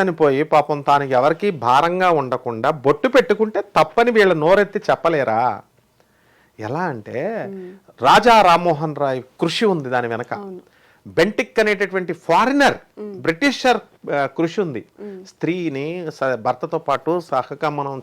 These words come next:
Speaker 1: చేసేయమని చెప్తోంది మరి శాస్త్రం.
Speaker 2: Hmm.
Speaker 1: ఎందుకు మారింది ఇప్పుడు?
Speaker 2: Hmm.
Speaker 1: గురుచరిత్రలో క్లియర్గా ఉంటుంది.
Speaker 2: Hmm.
Speaker 1: "ఇదే యోగ్యమమ్మా"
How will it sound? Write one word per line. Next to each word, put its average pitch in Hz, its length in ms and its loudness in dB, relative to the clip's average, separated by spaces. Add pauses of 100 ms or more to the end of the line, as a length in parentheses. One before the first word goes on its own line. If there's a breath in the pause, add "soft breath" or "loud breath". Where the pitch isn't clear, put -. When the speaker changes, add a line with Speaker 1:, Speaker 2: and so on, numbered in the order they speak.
(140)
Speaker 1:
చేసేయమని 226 460 4
చెప్తోంది 190 340 0
మరి 139 160 -2
శాస్త్రం. 131 400 -4
Speaker 2:
Hmm. 202 500 -18
Speaker 1:
ఎందుకు 123 260 -8
మారింది 180 340 -4
ఇప్పుడు? 240 260 -12 (120)
Speaker 2:
Hmm. 190 400 -12
Speaker 1:
గురుచరిత్రలో 185 500 -2
క్లియర్గా 175 360 -2
ఉంటుంది. 110 400 -12
Speaker 2:
Hmm. 202 100 -12
Speaker 1:
"ఇదే 196 260 0
యోగ్యమమ్మా" 175 800 -2